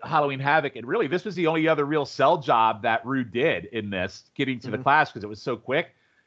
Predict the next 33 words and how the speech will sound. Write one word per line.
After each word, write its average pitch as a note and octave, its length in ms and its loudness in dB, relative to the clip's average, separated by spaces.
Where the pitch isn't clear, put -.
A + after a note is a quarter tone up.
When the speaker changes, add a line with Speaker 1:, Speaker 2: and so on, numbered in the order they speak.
Speaker 1:
And D3 100 2
I E3 60 6
was E3 100 2
immediately D#3+ 500 -2
in-, C3 140 -8
I C#3 80 -2
was C3 140 -6
immediately D#3 400 -4
entrenched C#3 380 -2
because C3 200 -8
I A2+ 40 0
wanted B2 260 -2
to B2 60 -8
see A#2+ 180 -8
this A2 260 -6
match G#2+ 280 -4
now, F2+ 260 -8
and A#2 100 -6
it A2 40 -4
was G#2+ 160 -6
mostly B2+ 460 0
because A2+ 340 0
of G#2+ 60 -4
this G#2+ 140 -2
promo G#2+ 380 -2
right F#2+ 220 0
here. F2 280 -6
Schiff, F3 340 4
what'd C#3 180 0
you C#3 60 0
think A2 220 -4
of F#2 80 -4
this? F#2 280 -6